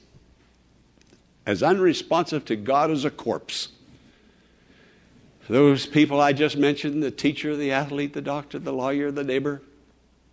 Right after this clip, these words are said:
they're blind to spiritual things, absolutely blind. They, they really see no real purpose in, in, in worshiping God and, and singing a hymn. They don't even know those hymns.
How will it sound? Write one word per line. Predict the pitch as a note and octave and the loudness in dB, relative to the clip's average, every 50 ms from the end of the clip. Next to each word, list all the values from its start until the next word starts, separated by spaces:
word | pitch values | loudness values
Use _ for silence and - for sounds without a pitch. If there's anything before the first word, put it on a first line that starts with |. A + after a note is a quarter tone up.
| - - - | -20 -14 -4
they're | G2+ C3+ D3 D3+ | 2 4 4 4
blind | C3+ B2+ C#3+ D3 D3 C#3+ C#3+ C#3 C#3 C3+ B2+ - - - - - | 6 6 6 6 8 6 6 6 8 6 6 4 0 -10 -4 2
to | - D3 | 2 2
spiritual | - - - - D3+ D3 C#3 C3+ - B2+ A2+ | 2 4 4 6 6 6 6 6 4 2 2
things, | - C3+ C3+ C#3 C#3+ E3+ F3 D3+ - - - - - - - _ _ _ _ _ - - - | 4 4 4 6 6 4 2 0 -4 -10 -12 -14 -20 -20 -20 _ _ _ _ _ -12 -2 0
absolutely | G3+ G3+ F3+ C#3 - F3 E3 E3 E3+ D3 D3 D3 | 2 4 4 4 6 6 8 8 8 8 6 6
blind. | B2+ C#3 D#3 E3+ F3 F3+ F#3 D#3+ - - - - | 6 6 4 6 6 6 4 4 0 -8 -4 2
They, | F3+ G#3 G#3+ G#3+ G#3+ | 6 8 8 8 8
they | F3+ G#3+ G#3 G3+ G3 E3+ - - - - | 8 6 6 6 4 2 -4 -6 -10 -2
really | - A#3+ C4+ C4+ B3 B3 A3+ | 4 6 8 8 10 8 8
see | - - - B3 B3 A#3 A3 F#3 - - | 6 4 4 4 6 6 6 4 2 2
no | - F#3 G#3 G#3 G3 | 4 6 8 8 10
real | F3+ E3 F#3+ G#3 F3+ D#3 | 10 10 10 10 8 6
purpose | - - - G#3 G#3+ G#3+ E3 C3+ - | 4 4 4 4 4 4 2 4 4
in, | D#3+ B2 - - - | 2 2 0 -2 2
in, | - D3+ B2 G#2+ - - | 2 4 4 2 0 0
in | - C#3+ C3 A#2 A#2 | 2 2 4 6 6
worshiping | D#3 E3+ D#3+ - D3 - D#3 C#3 B2 A#2 | 6 6 6 6 4 6 4 4 4 6
God | C#3+ D#3 E3 E3+ F3 E3+ C3+ A#2+ | 6 6 8 8 6 6 4 2
and, | G#2+ - - - | 0 -2 -4 -6
and | - G#2 F#2+ F2 | -6 -4 -4 -2
singing | - - - F#3+ F3 C#3+ B2+ A2 G2 | 2 4 6 8 8 8 6 6 4
a | F2+ | 2
hymn. | F2 - - F3 G3+ A3 A#3 A3+ D#3 | 2 2 4 6 6 8 8 6 6
They | B2+ D#3 | 6 6
don't | F#3+ G3+ G#3 | 8 8 8
even | G3+ A3 A3+ A3+ | 8 6 6 6
know | B3 B3 A3+ F#3 | 6 6 6 8
those | C#3+ C#3+ C3 A#2 - | 8 8 6 6 6
hymns. | - D3 A#2 F2 E2 D#2+ | 4 2 0 0 -4 -10